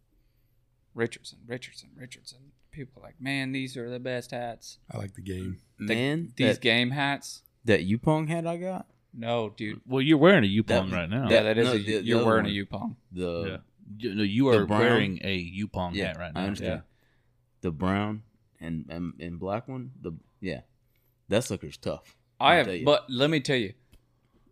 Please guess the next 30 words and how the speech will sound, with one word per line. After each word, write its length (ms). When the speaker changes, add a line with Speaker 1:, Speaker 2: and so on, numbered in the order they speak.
Speaker 1:
the 100
game 360
hats, 480
these 220
new 140
ones 160
that 100
we 120
got, 280
because 360
hats 320
have 120
been 240
so 400
whack 440
and, 360
you 100
know, 180
nobody 360
has 160
stock, 380
but 120
the 80
game's 320
been 200
pretty 220
great 260
about 180
having 240
stock. 360